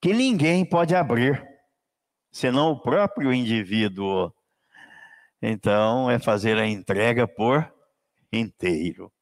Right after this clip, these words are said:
e não com reservas. Senhor, tem algumas áreas aqui da minha vida que o Senhor não está autorizado a mexer, a mudar, a trabalhar.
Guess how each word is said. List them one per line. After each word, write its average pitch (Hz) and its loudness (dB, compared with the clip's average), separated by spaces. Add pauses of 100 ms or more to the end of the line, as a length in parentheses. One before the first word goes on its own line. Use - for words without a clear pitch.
(460)
e - -4
não 127 0
com 139 -2
reservas. 104 -2 (600)
Senhor, 120 0
tem 113 -2
algumas 113 0
áreas 101 2
aqui 98 -2
da 95 -2
minha 95 -2
vida 110 -2 (400)
que 113 -2
o 110 -2
Senhor 110 2
não 131 2
está - 0
autorizado 120 2 (320)
a 117 0
mexer, 123 2 (720)
a 139 2
mudar, 120 2 (260)
a 151 2
trabalhar. 135 2